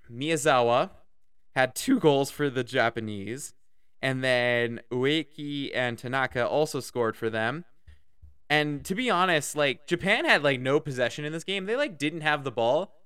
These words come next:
but whenever they had the ball, the very few times they would get the ball, they were clinical. They were efficient. They were deadly. It felt like every time they touched the ball, it was going in the net because Spain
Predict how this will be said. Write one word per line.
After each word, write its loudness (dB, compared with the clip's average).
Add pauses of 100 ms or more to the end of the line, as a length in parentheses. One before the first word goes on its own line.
(160)
but 4
whenever 4
they 0
had 2
the -4
ball, -2
the -2
very 0
few -6
times -2
they 2
would 0
get -2
the -8
ball, -8 (440)
they 0
were -2 (360)
clinical. -6
They -6
were -8
efficient. -6 (340)
They 2
were -4 (280)
deadly. -2 (320)
It 2
felt 4
like 2
every 2
time -2
they 2
touched 0
the -2
ball, 2
it -2
was -6
going -2
in -6
the -6
net -10 (320)
because 0
Spain 0